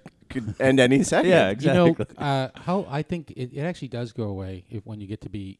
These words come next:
Speaker 3: older.
Speaker 2: Older and married, it just,
Speaker 1: Just,
Speaker 2: it
Speaker 1: what, sexual attraction to anything?
Speaker 3: Yes.
Speaker 2: Yes.
Speaker 1: Yeah, it's true.
Speaker 3: It's
Speaker 2: Your
Speaker 3: getting that way.
Speaker 2: junk
Speaker 1: Yeah.
Speaker 2: becomes a raisin that just <laughs> sort of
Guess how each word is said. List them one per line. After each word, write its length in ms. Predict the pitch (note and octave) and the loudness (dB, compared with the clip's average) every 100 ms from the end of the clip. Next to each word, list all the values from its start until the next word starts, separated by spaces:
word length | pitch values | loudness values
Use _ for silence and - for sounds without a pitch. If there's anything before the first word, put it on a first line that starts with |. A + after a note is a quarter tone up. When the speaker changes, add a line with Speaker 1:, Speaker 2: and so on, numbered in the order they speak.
| _ | _
Speaker 3:
older. 480 | G#2 G#2 G2+ F2+ D#2 - G2+ | -12 -8 -8 -10 -14 -8 0
Speaker 2:
Older 280 | G#2+ G#2 G#2 | 2 2 0
and 120 | F#2+ | 0
married, 340 | F#2+ G2+ G#2+ | -2 -2 -4
it 100 | E2 | -6
just, 140 | - B2 | -2 2
Speaker 1:
Just, 280 | C#3 - - | 2 2 -10
Speaker 2:
it 120 | G2+ - | -6 4
Speaker 1:
what, 260 | A#2+ - | 4 6
sexual 260 | - C3+ C3 | 4 4 4
attraction 380 | - A2 - A2 | 4 2 2 -2
to 120 | - | 0
anything? 540 | G#2+ A#2+ C#3+ D#3 D#3 - - | 2 4 2 0 -4 -14 -12
Speaker 3:
Yes. 360 | A2+ F#2+ - - | -12 -12 -12 -4
Speaker 2:
Yes. 280 | F#2 D2 - | -4 -4 -2
Speaker 1:
Yeah, 240 | G2+ F#2+ F#2 - | 0 -2 -6 -8
it's 260 | G#2+ G#2+ - | -2 -2 2
true. 280 | - C3 G#2 | 6 6 4
Speaker 3:
It's 80 | - | -4
Speaker 2:
Your 80 | D#2+ | -6
Speaker 3:
getting 240 | C3+ A#2+ | -4 -6
that 160 | G#2 F#2+ | -10 -6
way. 80 | G2 | 0
Speaker 2:
junk 220 | G#2 G#2 | 0 0
Speaker 1:
Yeah. 40 | G#2+ | -2
Speaker 2:
becomes 320 | - F#2+ F2 D#2+ | -2 -2 -4 -6
a 60 | C#2 D#2 | -6 -2
raisin 540 | F2+ F#2+ E2+ F#2 E2 | -2 -2 -4 -6 -2
that 120 | - | -2
just 200 | F2+ F#3 | -2 -6
<laughs> 20 | |
sort 180 | - - A#2+ | -8 -8 -8
of 240 | F#2+ - | -8 -12